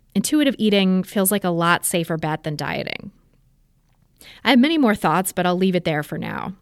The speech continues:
I'd love to hear from you, though. How do you understand the relationship between intuition and science? Do you see intuitive eating as a medically conservative approach, or does it feel like just another diet? Paid subscribers can share your thoughts in the comments via Substack,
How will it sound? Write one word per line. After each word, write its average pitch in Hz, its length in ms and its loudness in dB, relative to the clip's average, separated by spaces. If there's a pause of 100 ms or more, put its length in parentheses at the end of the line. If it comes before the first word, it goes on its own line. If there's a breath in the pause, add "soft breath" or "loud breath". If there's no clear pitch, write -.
(260)
I'd 202 100 0
love 226 140 4
to 240 80 0
hear 214 160 4
from 190 180 0
you, 190 120 4
though. 143 260 -4 (260 loud breath)
How 247 180 4
do 302 80 4
you 262 220 4
understand 175 540 2
the 165 80 0
relationship 165 560 -4
between 170 280 -4
intuition 160 460 -4
and 156 120 -8
science? - 580 -10 (520 loud breath)
Do 214 80 2
you 220 140 6
see 247 200 2
intuitive 220 440 4
eating 190 340 2
as 170 160 0
a 165 300 -2
medically 180 440 0
conservative 190 520 0
approach, 226 580 -2
or 185 440 0
does 190 160 -4
it 202 80 -6
feel 254 200 0
like 240 180 0
just 202 240 -2
another 180 280 0
diet? 160 420 -4 (920 loud breath)
Paid 208 240 0
subscribers 208 540 2
can 190 180 -2
share 180 280 0
your 190 140 2
thoughts 180 360 -2
in 175 80 -2
the 165 60 -2
comments 202 520 0
via 165 160 0
Substack, 180 600 -4